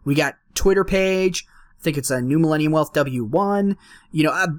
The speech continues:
I'll post a link in the description for all the others. This Facebook page, a whole bunch of places. You can easily get it, it, it,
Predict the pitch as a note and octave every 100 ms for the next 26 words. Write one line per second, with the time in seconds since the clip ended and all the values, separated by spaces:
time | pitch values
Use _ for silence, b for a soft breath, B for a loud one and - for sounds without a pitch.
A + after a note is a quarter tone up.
0 | - F#3+ G#3 B3 - C4+ A3+ - G3 F3+
1 | F3 E3 E3 D3+ - D3+ A#2+ D#3+ D3+ C#3+
2 | C#3 C3+ C3+ - G3+ F#3+ F#3+ - F#3 F3+
3 | E3 F3 B3 F#3+ F#3+ F3+ D3+ F3 D#3 -
4 | C#3+ B B B D#3+ A3+ A#3+ A#3+ B3 B3
5 | A3+ G#3 F3 D#3+ D#3+ _ D#3 - - D#3+
6 | F3+ D#3+